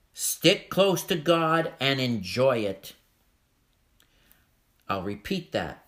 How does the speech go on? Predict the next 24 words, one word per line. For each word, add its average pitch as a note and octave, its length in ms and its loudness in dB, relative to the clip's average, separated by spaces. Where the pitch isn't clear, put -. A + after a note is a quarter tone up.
Stick - 720 0
close G#3 440 4
to - 160 0
God A#2+ 720 0
and A2+ 160 2
enjoy A2+ 580 0
life. F#2+ 640 -6
Our D3 280 2
problem A2+ 800 0
is C3+ 160 2
that C3+ 260 4
we B2 140 2
often C3 400 2
spend A2+ 360 0
so A3 520 4
much A#3+ 260 -2
time E3 460 0
trying C3+ 320 2
to A#2+ 80 -2
figure A#2+ 420 -2
out F3 260 2
life G2+ 480 -6
through G2 240 -10
wisdom, F#2+ 680 -8